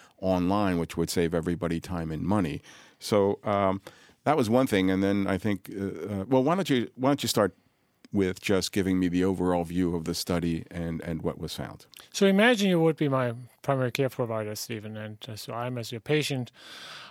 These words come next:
Speaker 2: I wanna get in touch with you. I have, you know, uh, something hurts, or I kind of have something I wanna talk with you about. The old days were very simple, right? I would just come to your office, make an appointment, and see you, and that was the traditional way of delivering care.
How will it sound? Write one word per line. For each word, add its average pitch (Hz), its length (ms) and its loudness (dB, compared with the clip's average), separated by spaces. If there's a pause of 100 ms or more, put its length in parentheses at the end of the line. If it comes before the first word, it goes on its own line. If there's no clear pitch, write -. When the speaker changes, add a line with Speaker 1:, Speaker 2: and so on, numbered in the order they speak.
Speaker 2:
I 165 80 6
wanna 175 240 8
get 160 140 8
in 147 100 4
touch - 260 2
with 139 200 2
you. 131 220 0
I 127 160 0
have, 113 520 -6
you 110 120 -6
know, 110 180 -4
uh, 110 100 -6
something 120 380 -4
hurts, 123 600 -2
or 104 340 -8
I 104 220 -10
kind 113 160 -10
of 104 120 -14
have 113 200 -8
something 117 360 -8
I 110 40 -6
wanna 107 200 -8
talk 127 260 -4
with - 140 -12
you 110 100 -6
about. 107 460 -8 (600)
The 156 100 6
old 185 180 8
days 165 240 6
were 143 80 4
very 139 220 2
simple, 160 320 2
right? 127 180 0
I 127 60 2
would 120 160 -4
just - 160 -4
come 131 160 0
to 131 100 -2
your 123 160 2
office, 117 400 -2
make 120 160 -4
an 120 100 -4
appointment, 113 440 -4
and 110 160 -6
see 185 240 0
you, 110 300 -4
and 107 260 -10
that 120 160 -8
was 117 240 -6
the 123 80 -14
traditional 117 480 -6
way 117 160 -4
of 107 120 -8
delivering 113 540 -6
care. 110 480 -10